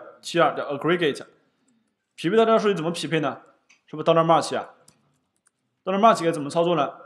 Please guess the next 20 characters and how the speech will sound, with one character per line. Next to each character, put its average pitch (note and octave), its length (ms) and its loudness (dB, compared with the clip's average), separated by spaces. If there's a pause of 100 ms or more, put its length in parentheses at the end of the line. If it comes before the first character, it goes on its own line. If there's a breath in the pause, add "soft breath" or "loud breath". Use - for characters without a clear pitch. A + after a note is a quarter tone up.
(100)
就 D#3+ 140 -6
这 D3+ 100 -4
个 D#3+ 60 -2
地 D#3 80 -2
方 D3 160 0
的 B2+ 240 -6 (680)
user E3 760 -2 (2250)
name， E3 300 -4
对 C#3 100 -10
不 C3+ 40 -10
对？ A#2+ 200 -8 (540)
等 C3+ 120 -14
于 - 40 -16
Alex，A - 1040 -8
L C#3 300 0
E C#3 80 -4
X， C3+ 280 -8
对 C#3+ 100 -12
不 C3+ 60 -14
对？ C3 220 -8